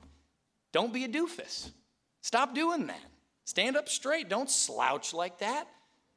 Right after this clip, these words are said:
And sometimes it felt like a bit much, but, and I'm not admonishing <laughs> you to do that to your brothers in an annoying sort of way. But here's my point. Even in that, my brother, I knew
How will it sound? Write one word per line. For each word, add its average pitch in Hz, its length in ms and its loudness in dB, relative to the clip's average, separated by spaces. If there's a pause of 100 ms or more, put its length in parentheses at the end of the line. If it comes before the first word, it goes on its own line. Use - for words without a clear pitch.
(140)
And 156 100 -2
sometimes 208 360 2
it 165 80 -2
felt 170 180 2
like 160 180 2
a 131 60 -4
bit 131 160 -2
much, 226 260 0
but, 202 220 0 (360)
and 147 80 0
I'm 175 140 2
not 202 280 4
admonishing 143 960 2
<laughs> - 260 -16 (200)
you 185 240 -2
to 185 140 -4
do 208 220 2
that 160 260 2
to 156 80 -4
your 143 120 0
brothers 143 440 2
in 135 100 0
an 120 120 -2
annoying 156 380 -4
sort 117 240 -4
of 101 100 -10
way. 98 220 -8
But 135 140 -10
here's 226 200 -6
my 156 140 -4
point. - 380 -8
Even 294 260 -2
in 254 160 0
that, 156 440 -6 (580)
my 151 100 4
brother, 190 440 2 (260)
I 147 120 2
knew 156 400 -2